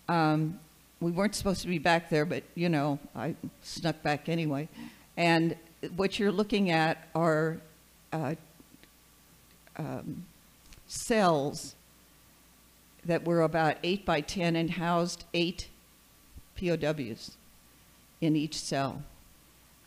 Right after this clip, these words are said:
Um, and it has, this has since, this was in nineteen ninety-four. It was, when I went back in ninety-six, it was torn down, gone, and replaced with something else. There is still a museum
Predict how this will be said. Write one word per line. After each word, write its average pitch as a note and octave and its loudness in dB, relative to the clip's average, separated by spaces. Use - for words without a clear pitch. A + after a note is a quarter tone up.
Um, D3+ 2
and D#3+ 4
it F#3+ 4
has, F#3+ 0
this G3+ 0
has F3 2
since, G#3+ 2
this A#3+ -4
was F#3 -4
in E3+ 2
nineteen E3+ 0
ninety-four. E3 0
It F3+ 0
was, E3+ -2
when D#3+ 2
I E3 6
went F3 2
back E3+ 2
in E3 2
ninety-six, D#3+ -2
it D#3 -4
was D3 -6
torn F#3+ 2
down, E3 2
gone, D#3 2
and C#3 0
replaced D3 0
with D3+ -8
something E3 -2
else. D3 -2
There F#3 2
is A3 4
still G3+ 0
a G3 2
museum E3 0